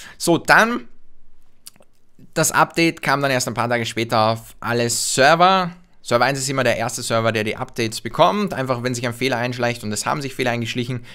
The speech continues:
dass die nicht gleich auf allen Servern oben sind. So, lala, dann erster zwölfter war Event-Monat in Shakes and Fidget. Also zu, im Dezember war jedes Wochenende irgendein Event.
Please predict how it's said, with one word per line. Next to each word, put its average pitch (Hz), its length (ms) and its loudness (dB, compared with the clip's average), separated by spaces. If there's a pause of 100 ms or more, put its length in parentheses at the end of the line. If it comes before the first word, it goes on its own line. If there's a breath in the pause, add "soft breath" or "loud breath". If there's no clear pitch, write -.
(120)
dass 127 160 2
die 156 80 -2
nicht 160 120 -2
gleich 156 200 2
auf 143 200 -2
allen 185 280 0
Servern 127 400 4
oben 127 320 0
sind. 175 560 -4 (480 loud breath)
So, 269 180 8
lala, 175 300 8
dann 196 680 2 (480)
erster 135 320 2
zwölfter 175 640 4
war 151 400 4 (140)
Event-Monat 135 1500 0
in 139 140 -2
Shakes 131 280 0
and 131 100 -6
Fidget. 190 480 0
Also 139 220 0
zu, 139 260 -8
im 156 280 -4
Dezember 170 540 2
war 151 140 2
jedes 180 480 0
Wochenende 147 400 2
irgendein 127 320 0
Event. 156 500 -2